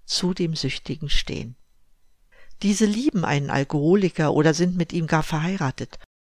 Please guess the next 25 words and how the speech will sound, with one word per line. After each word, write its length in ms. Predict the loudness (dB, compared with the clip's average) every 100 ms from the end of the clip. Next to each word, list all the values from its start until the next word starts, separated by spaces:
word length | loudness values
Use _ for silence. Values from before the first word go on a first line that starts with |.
| _ 0
Oder 260 | 4 6
es 180 | 6 4
handelt 340 | 2 2 0
sich 160 | 0 -4
um 160 | -4 -2
Kinder, 460 | 0 2 2 2 -2 _ _ _ _
deren 300 | -4 -4 -4
Eltern 500 | 2 2 4 4 2
oder 220 | 2 0 2
Großeltern 680 | 2 2 2 0 0 0 0
süchtig 400 | -2 -2 -4 0
sind, 300 | 0 0 -6 -20 _ _ -14
was 220 | 0 0 2
ich 140 | 0
als 160 | 0 0
besonders 460 | 2 4 4 2
schlimm 460 | 0 -2 2 2 0
empfinde. 540 | -4 -4 -6 -6 -8 -10 -12 _ _ _ _ _ _ -4
Oft 320 | 2 2 0 -2
kommt 240 | -2 0
dazu, 480 | -2 0 2 2 0 -6 -20 -12 2
dass 240 | 4 6
die 100 | 2
co-süchtige 720 | 4 6 6 4 0 -2 2
Person 640 | 6 6 6 6 6 6